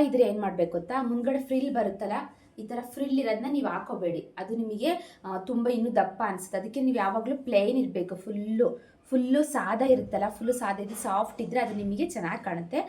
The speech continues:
ಆಮೇಲೆ, ಆ, ಅದರಿಂದ ನಿಮಗೆ ದಪ್ಪ ಅನ್ಸಲ್ಲ. ಇದು ನನಗೆ ಪ-, ನಾನು ಅಷ್ಟೊಂದೇನು ದಪ್ಪ ಇಲ್ವಲ್ಲ, ಮೀಡಿಯಮ್ ಆಗಿದ್ದೀನಲ್ಲ,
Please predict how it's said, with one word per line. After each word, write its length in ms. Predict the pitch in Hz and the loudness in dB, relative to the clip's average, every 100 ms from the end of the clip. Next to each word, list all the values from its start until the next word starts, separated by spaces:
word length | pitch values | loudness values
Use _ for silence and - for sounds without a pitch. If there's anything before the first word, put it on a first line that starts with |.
| - - - | -8 -14 -4
ಆಮೇಲೆ, 360 | 233 247 254 453 - 208 | 0 2 2 2 0 -2
ಆ, 260 | 190 190 | 0 2
ಅದರಿಂದ 300 | 196 254 269 | 0 0 0
ನಿಮಗೆ 260 | 254 254 311 | 0 2 2
ದಪ್ಪ 240 | 220 - 208 | 2 0 -4
ಅನ್ಸಲ್ಲ. 320 | 175 - 165 - | -4 -4 -6 -4
ಇದು 140 | 247 | -2
ನನಗೆ 280 | 269 254 262 | 0 0 0
ಪ-, 220 | 330 262 | 0 0
ನಾನು 180 | 233 254 | 0 0
ಅಷ್ಟೊಂದೇನು 460 | 262 - 277 285 254 | 0 -2 0 0 0
ದಪ್ಪ 240 | 190 - | -2 0
ಇಲ್ವಲ್ಲ, 380 | 214 196 180 180 | -2 0 -2 -2
ಮೀಡಿಯಮ್ 300 | 202 220 208 | -2 -4 -4
ಆಗಿದ್ದೀನಲ್ಲ, 360 | 180 170 165 | -4 -2 -2